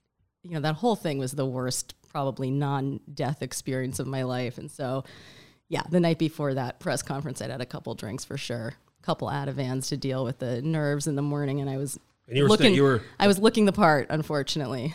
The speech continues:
Speaker 2: you were in a ho-, you were staying, like, in a hotel 'cause you, you live in Juneau, so you came to Anchorage for the press conference
Speaker 1: Right.
Speaker 2: for the lawsuit with the two A P I doctors.
Speaker 1: Right.
Speaker 2: And then they kept, they keep using the picture of you kind of
Speaker 1: Ugh, I know. It's so embarrassing.
Speaker 2: Thank
Speaker 1: Whatever. I mean,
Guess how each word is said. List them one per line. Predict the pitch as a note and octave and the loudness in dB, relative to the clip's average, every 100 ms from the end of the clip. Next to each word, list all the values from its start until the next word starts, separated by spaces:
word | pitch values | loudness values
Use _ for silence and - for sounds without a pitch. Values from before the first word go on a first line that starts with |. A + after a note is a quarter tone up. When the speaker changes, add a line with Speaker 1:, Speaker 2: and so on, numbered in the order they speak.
| - | 0
Speaker 2:
you | C#3+ | 4
were | D3+ | 6
in | C#3 | 6
a | |
ho-, | A#2+ | 4
you | G#2+ C3 | 4 2
were | A#2+ | 2
staying, | A#2+ A#2 | 0 0
like, | G#2 | 0
in | G2 | -2
a | |
hotel | F#2+ D3+ D3 | -2 2 4
'cause | A#2 G#2+ | 4 0
you, | A2+ | -2
you | A2+ | 0
live | A2+ | 0
in | G2 | 0
Juneau, | A#2+ A2+ | 0 0
so | F#2+ G#2+ | 0 -4
you | |
came | A2+ B2+ | 0 2
to | G#2+ | 2
Anchorage | A2 A2 | 0 -2
for | - | -4
the | A2+ | -2
press | A2+ G2 | -2 -4
conference | G#2+ G2+ G2 G2 - - | -4 -6 -8 -8 -8 -4
Speaker 1:
Right. | F3 D3 C#3+ - F3 - | 0 0 -2 -6 -14 -6
Speaker 2:
for | A#2+ | 0
the | A#2+ | 0
lawsuit | G#2 F#2+ F#2+ G#2+ | 2 0 -2 -4
with | G#2 | -4
the | F#2+ | -4
two | A#2+ A2 G#2+ | -2 0 0
A | A2 | 0
P | A2 | 0
I | G#2 | -2
doctors. | F2+ E2 - F2+ - - | -2 -8 -10 -8 -8 -8
Speaker 1:
Right. | D#3 D#3 - - _ _ _ - | -6 -6 -6 -12 _ _ _ -4
Speaker 2:
And | A#2+ | 0
then | A#2+ | 2
they | A2+ | 2
kept, | G#2+ C3 - B2 | 2 0 -2 -4
they | A2 | -4
keep | - C#3 - - _ _ _ _ _ - | 0 -2 -2 -18 _ _ _ _ _ -4
using | B2 B2 A#2+ | 0 2 2
the | A2 | 2
picture | D3 - A#2 | 2 2 0
of | G#2+ | 2
you | G#2+ G#2+ | 2 0
kind | G2+ A#2+ | 2 2
of | E3 | 2
Speaker 1:
Ugh, | - - - | 0 -10 -8
I | E3+ | -4
know. | D#3 C#3+ C#3 D3+ | -2 -2 -4 -6
It's | - | -14
so | - D3+ | -12 -8
embarrassing. | C#3 C3+ C3+ C#3 C#3+ C#3 | -6 -6 -6 -6 -6 -4
Speaker 2:
Thank | D#3 | 2
Speaker 1:
Whatever. | G3+ F#3+ E3 | 6 6 6
I | E3+ | 4
mean, | F3+ | 2